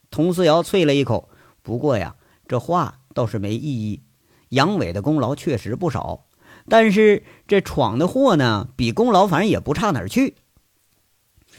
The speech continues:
正说着呢，佟思瑶电话又响了。那佟思瑶一看是杨混天号码啊，这就摁了接听。一听，嗯嗯几声，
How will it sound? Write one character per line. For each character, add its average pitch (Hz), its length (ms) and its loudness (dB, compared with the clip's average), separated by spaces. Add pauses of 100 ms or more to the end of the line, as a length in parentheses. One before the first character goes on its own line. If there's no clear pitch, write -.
(200)
正 185 180 0
说 180 240 4
着 170 60 4
呢， 147 160 2 (180)
佟 135 200 -2
思 139 120 -2
瑶 131 160 2
电 135 180 -2
话 131 140 0
又 120 120 0
响 98 220 -4
了。 - 140 -6 (720)
那 202 120 -4
佟 190 220 -4
思 202 120 -2
瑶 196 160 4
一 208 140 0
看 190 320 0
是 151 100 -2
杨 151 220 0
混 214 140 -2
天 208 260 2
号 202 140 4
码 120 200 4
啊， 135 220 0 (120)
这 143 100 -4
就 147 100 2
摁 160 200 0
了 135 100 2
接 135 180 0
听。 127 220 -2 (220)
一 233 160 2
听， 214 440 0
嗯 196 280 0
嗯 196 280 0
几 147 180 0
声， 170 220 2